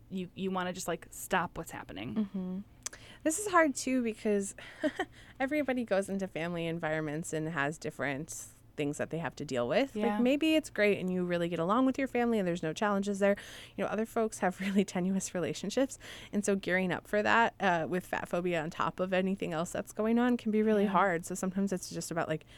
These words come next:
Speaker 2: knowing that you're doing what you're doing and you really like that and you like that about yourself and you have people in your life that you are developing relationships with or are there to support you. And then going into that, you know, you're not gonna change hearts and minds, but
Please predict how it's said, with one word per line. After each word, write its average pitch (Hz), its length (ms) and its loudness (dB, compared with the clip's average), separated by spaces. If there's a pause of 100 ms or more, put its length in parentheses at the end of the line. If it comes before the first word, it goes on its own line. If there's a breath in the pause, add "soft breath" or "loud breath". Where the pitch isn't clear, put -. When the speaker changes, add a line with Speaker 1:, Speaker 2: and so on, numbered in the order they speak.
(580 loud breath)
Speaker 2:
knowing 339 300 6
that 247 160 4
you're 208 180 2
doing 208 240 4
what 190 200 -2
you're 202 60 2
doing 180 320 0
and 175 120 2
you 170 100 0
really 185 260 4
like 165 280 2
that 175 280 0
and 180 80 -2
you 170 80 -2
like 165 200 0
that 160 80 -2
about 170 180 0
yourself 170 400 -4
and 160 100 -2
you 170 60 0
have 165 180 -4
people 160 260 -2
in 156 60 -2
your 160 140 -4
life 156 320 -2
that - 180 -6
you 165 140 -10
are - 60 -10
developing 135 440 -6
relationships 226 680 0
with 214 280 4
or 156 140 4
are 147 60 4
there 156 200 2
to 165 120 -10
support - 420 -4
you. 160 260 0 (340 loud breath)
And 165 100 0
then 160 80 2
going 151 300 -2
into 147 200 -4
that, - 300 -4 (640)
you 180 140 -6
know, 160 200 -6
you're 160 120 -6
not 156 160 -6
gonna 165 160 -6
change - 280 -8
hearts - 260 -10
and 165 80 -6
minds, - 520 -8
but 160 180 -4